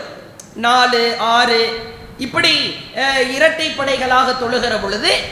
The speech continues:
எட்டு ரக்காத்து வரைக்கும் ஒருத்தர் தொழுது கொள்ளலாம். ஆனால், அதற்கான நிபந்தனை என்ன? ரெண்டு ரெண்டு ரக்காத்துல ஒரு தடவை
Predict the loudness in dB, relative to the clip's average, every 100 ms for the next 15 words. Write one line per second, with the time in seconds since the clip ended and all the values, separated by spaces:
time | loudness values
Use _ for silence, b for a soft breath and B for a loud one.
0 | -12 -16 -6 0 0 0 2 2 2 2
1 | 2 0 -2 -2 -2 -2 0 -2 -2 -4
2 | -4 -2 -2 2 2 2 -2 -10 -16 -18
3 | -20 -20 -6 0 2 4 4 2 -4 -10
4 | -8 -4 -2 -2 0 2 0 0 0 0
5 | 2 2 0 2 4 4 0 -6 -14 -18
6 | -20 -12 -2 0 0 2 2 2 -2 0
7 | 0 0 0 2 2 2 0 2 2